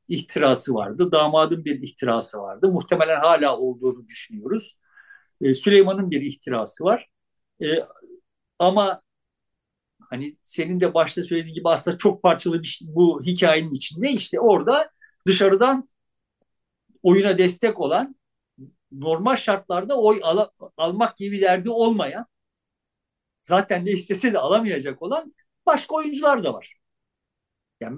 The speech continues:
bu Bahçeli de bunların bir tanesi şu ha-, hali hazırda. Ya da Bahçeli'yi kim kullanıyorsa onlar zaten bu işin bir parçası.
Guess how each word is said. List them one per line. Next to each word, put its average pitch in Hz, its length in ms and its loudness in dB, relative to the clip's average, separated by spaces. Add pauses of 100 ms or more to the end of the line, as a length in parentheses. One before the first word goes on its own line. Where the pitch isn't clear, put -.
(120)
bu 165 240 -2
Bahçeli 170 380 2
de 285 120 4
bunların 160 300 0
bir 127 80 -10
tanesi 117 380 -4 (100)
şu - 180 -12
ha-, 160 220 -2
hali 147 320 2
hazırda. 104 420 -6 (680)
Ya - 80 -10
da 127 100 0
Bahçeli'yi 170 760 4
kim 190 260 0
kullanıyorsa 160 960 -4 (120)
onlar 180 360 4
zaten 262 440 2
bu 196 80 -4
işin 170 200 -12
bir 131 100 -10
parçası. - 580 -10